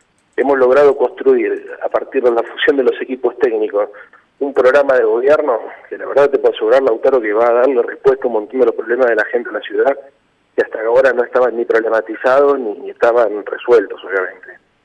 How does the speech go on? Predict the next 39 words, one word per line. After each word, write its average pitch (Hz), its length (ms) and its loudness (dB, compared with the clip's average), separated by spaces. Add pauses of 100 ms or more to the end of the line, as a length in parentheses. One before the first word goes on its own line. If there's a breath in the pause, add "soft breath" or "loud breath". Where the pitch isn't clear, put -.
(320)
O - 40 -18
sea, 98 220 -6
hay 113 120 2
toda 139 180 2
una 135 160 0
gama 135 280 2
de 113 100 0
temas 107 340 0
que 101 220 -4
hacen 107 440 -2 (220)
a, 101 400 -4
a - 60 -2
la - 100 -4
vida 117 180 0
cotidiana 113 400 0
de 110 60 4
la 110 80 2
gente, 107 420 -4
como 101 240 -4
la 98 80 0
dificultad 107 460 -4
para 117 160 -2
acceder 113 280 4
a 113 40 4
la 110 120 2
salud - 260 -4
mental, 107 600 0 (480 loud breath)
la 107 80 2
dificultad 107 480 0
para 117 140 0
alquilar 107 460 0
en 104 100 -4
la 101 80 -2
ciudad 107 200 2
de 107 60 6
Buenos 104 300 2
Aires, 107 480 2
la 98 100 2
dificultad 101 640 -2